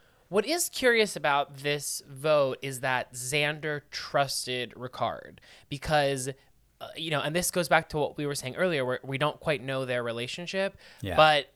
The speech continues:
Speaker 1: you would think if you're Xander in this situation in which you're clearly the, uh, on the outs, and Ricard comes up to you and is like, "Don't use your idol."
Speaker 2: Yeah.
Speaker 1: I don't know if I would just be like, "Oh, okay, I won't." Like, I would think, "Mm, I think I need to use it." So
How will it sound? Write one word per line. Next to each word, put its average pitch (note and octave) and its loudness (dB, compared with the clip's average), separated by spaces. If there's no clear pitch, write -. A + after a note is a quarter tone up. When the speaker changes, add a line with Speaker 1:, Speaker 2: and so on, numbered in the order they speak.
Speaker 1:
you E3+ -6
would F3 -4
think A#3 -2
if C4 -2
you're G#3+ 4
Xander D3+ 2
in C3+ -4
this C#3+ -6
situation C3 -4
in C3 -4
which - -6
you're C3+ -4
clearly F3 2
the, C3+ -4
uh, C3 0
on C#3+ 2
the C#3 -6
outs, B2+ 2
and C#3 -2
Ricard C#3 6
comes C#3 -6
up D#3+ 0
to D#3 -6
you C#3 -4
and C#3 -6
is B2 -6
like, B2 -2
"Don't D3 2
use C#3+ -6
your C3 -4
idol." C3 2
Speaker 2:
Yeah. E2 0
Speaker 1:
I D#3+ 10
don't F3+ 4
know F3+ 4
if F3+ 2
I E3 8
would D#3+ 2
just D3+ -6
be D3 -4
like, D3 2
"Oh, B3 6
okay, C4+ 2
I A#3 6
won't." G3+ 6
Like, F#3+ 2
I F3+ 10
would F3+ 2
think, G3 -2
"Mm, A3+ -4
I F#3+ 0
think A3 -6
I G3 -2
need F#3+ -8
to D#3 -8
use C3 -10
it." G2 -14
So F3 0